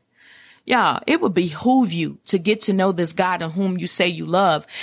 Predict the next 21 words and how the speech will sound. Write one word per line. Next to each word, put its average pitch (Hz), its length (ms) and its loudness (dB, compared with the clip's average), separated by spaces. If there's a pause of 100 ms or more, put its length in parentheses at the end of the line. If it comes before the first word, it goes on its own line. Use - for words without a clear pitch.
(220)
and 269 160 2
stop - 440 0
with 277 280 -2
the 277 80 0
fake 302 320 -4
love 277 560 2
and 240 280 2
fake 285 300 -2
friends. 240 640 -2
If 214 220 -2
you 339 100 0
think 302 300 -2
God 247 260 0
is 226 160 0
fooled 254 300 -2
by 220 140 0
your 202 200 -4
empty 240 280 0
words 208 360 0
of 180 140 -4
love, 208 500 2